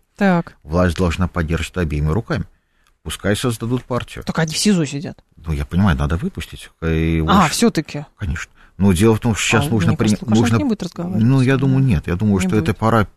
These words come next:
Speaker 2: политических решений. Я думаю, что они назревают. И в случае, если возникают такие хорошие институциональные решения, да,
Speaker 1: Мгм.
Speaker 2: в общем-то, я понимаю, что к ним,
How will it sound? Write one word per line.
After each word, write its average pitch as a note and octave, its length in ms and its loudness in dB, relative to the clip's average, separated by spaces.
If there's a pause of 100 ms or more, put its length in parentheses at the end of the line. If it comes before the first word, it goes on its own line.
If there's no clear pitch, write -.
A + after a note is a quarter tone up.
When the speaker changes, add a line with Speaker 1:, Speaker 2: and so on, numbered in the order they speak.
(100)
Speaker 2:
политических - 680 -6
решений. F2+ 520 -2 (540)
Я F#2+ 160 2
думаю, F#2+ 240 4
что E2+ 180 -6
они F#2 160 2
назревают. F2+ 640 0 (480)
И F#2+ 100 -4
в F2 80 -4
случае, B2+ 480 0
если G2+ 220 2
возникают G2 640 0
такие F#2 300 -4
хорошие F2+ 640 0
институциональные D#2+ 880 -4
решения, F3+ 460 -4
да, - 160 -2
Speaker 1:
Мгм. G#3+ 340 2 (360)
Speaker 2:
в E2+ 80 -6
общем-то, D#2 440 -4
я D#2+ 220 0
понимаю, G2 440 4
что D2 920 -4 (100)
к - 60 -14
ним, E2 440 2